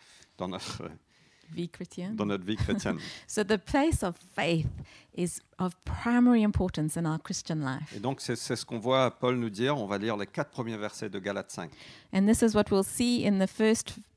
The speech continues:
Speaker 2: uh, four verses of Galatians that we're gonna read now.
Speaker 1: Donc, on va lire en français et ce sera sur l'écran en anglais.
Speaker 2: We will read in French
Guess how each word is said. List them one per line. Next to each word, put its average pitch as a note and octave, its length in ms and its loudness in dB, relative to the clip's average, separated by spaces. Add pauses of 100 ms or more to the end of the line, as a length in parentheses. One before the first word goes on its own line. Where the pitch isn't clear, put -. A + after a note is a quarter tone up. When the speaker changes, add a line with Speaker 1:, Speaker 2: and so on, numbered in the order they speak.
Speaker 2:
uh, E3 300 2 (260)
four G3+ 260 2
verses F#3+ 460 6
of F#3 120 4
Galatians F3 1000 2 (640)
that F3 140 -6
we're E3+ 100 0
gonna D#3+ 200 2
read - 180 -2
now. - 300 -6
Speaker 1:
Donc, A#2+ 220 -2
on A2+ 80 -2
va A2+ 120 4
lire B2+ 220 0
en A2 100 2
français E3+ 720 -2 (280)
et A#2 80 -10
ce G#2+ 160 -10
sera G#2+ 460 -4
sur - 220 -6
l'écran A#2 520 -4
en G#2+ 140 -6
anglais. G2 240 -4 (520)
Speaker 2:
We F#3+ 80 0
will F3+ 160 2
read G#3+ 480 0
in F3 120 0
French F#4 520 -2